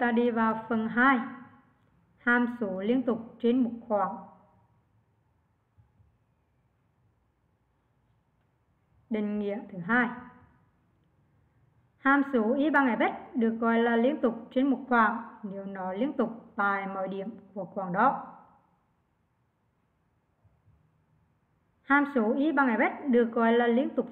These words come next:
trên đoạn A B nếu nó liên tục trên khoảng A B. Và lim f(x)khiết dừng về A cộng bằng f A,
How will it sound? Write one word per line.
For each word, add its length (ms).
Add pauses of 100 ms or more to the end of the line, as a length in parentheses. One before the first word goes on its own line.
(100)
trên 280
đoạn 380
A 180
B 80 (800)
nếu 220
nó 240
liên 240
tục 120 (200)
trên 300
khoảng 160
A 140
B. 60 (1300)
Và 240
lim 200
f(x)khiết 680
dừng 300
về 160
A 320
cộng 420 (260)
bằng 160
f 100 (100)
A, 440